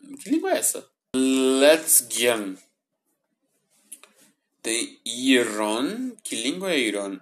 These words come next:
Ossetian. Língua imperial? Hum. Gente, aqui, tipo, eles, é muito, é muito voltado. Tem o Helênica, que é o grego.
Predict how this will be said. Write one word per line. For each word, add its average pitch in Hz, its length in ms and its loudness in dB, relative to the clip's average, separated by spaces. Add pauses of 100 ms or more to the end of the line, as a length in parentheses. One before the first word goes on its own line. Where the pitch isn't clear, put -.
Ossetian. 135 760 2 (1400)
Língua 117 240 -4
imperial? 110 840 -2 (920)
Hum. 127 960 -14 (680)
Gente, 214 240 -4
aqui, 214 160 -6
tipo, 190 480 -4
eles, 180 260 0
é - 140 -4
muito, 196 320 -4
é 175 120 0
muito 202 400 -4
voltado. 135 720 2 (520)
Tem 123 180 4
o 117 60 0
Helênica, 160 540 2
que - 160 -6
é 113 40 4
o 104 120 -2
grego. 107 640 -6